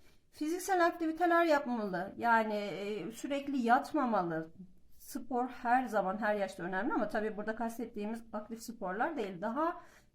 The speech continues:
relax sporlar, yürüyüş gibi. Stresten uzak durmalı, uzak tutulmalı anne adayı. Röntgen çektirmemeli, yani radyasyona maruz kalmamalı. Bu D N A'sını bozar bebeğin.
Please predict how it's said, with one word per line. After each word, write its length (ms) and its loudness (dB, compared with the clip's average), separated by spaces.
relax 380 4
sporlar, 460 -2
yürüyüş 520 0
gibi. 280 -4
Stresten 800 4
uzak 380 6
durmalı, 480 4
uzak 400 4
tutulmalı 640 2
anne 360 0
adayı. 380 -6
Röntgen 420 2
çektirmemeli, 760 2
yani 340 4
radyasyona 580 2
maruz 400 2
kalmamalı. 680 4
Bu 380 -6
D 200 -2
N 60 0
A'sını 400 2
bozar 360 4
bebeğin. 600 -4